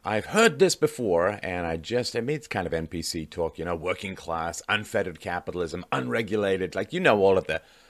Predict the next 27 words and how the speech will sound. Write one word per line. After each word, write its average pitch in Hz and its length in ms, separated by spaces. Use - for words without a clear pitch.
talking 214 400
points. 101 640
And, 101 400
uh, 92 120
I 139 120
replied 95 440
and 95 120
said, 98 240
"Well, 98 80
the 90 100
rich - 360
work 107 240
harder 160 440
than 87 520
the 82 140
poor, 85 380
and 92 260
if 90 120
you 104 60
want 101 120
to 92 140
go 90 60
out 92 140
and 87 100
start 98 280
a - 20
business 110 540